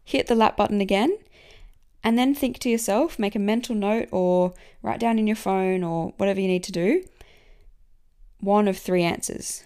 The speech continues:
The question is, could you do that effort comfortably? Could you talk comfortably? Were you speaking and not feeling like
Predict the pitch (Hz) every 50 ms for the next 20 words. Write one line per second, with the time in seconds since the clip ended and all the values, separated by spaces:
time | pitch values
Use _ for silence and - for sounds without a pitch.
0 | - - _ - - - 247 247 262 - - 208 196 190 185 185 - - - -
1 | - - - 247 254 233 247 247 233 214 208 208 202 202 202 190 - - - 180
2 | 175 - - - - - - - - 190 - - 196 - - - - - - -
3 | - - - - - - - 233 214 208 214 214 - - - 220 214 220 - -
4 | - - - 208 196 208 - 226 214 226 240 254 285 277 220 196 196 190 196 -
5 | - - - 208 202 196 - 208 196 190 190 190 208 - - - - - - -
6 | - 180 190 190 185 - - - 196 190 185 190 185 180 180 170 180 180 -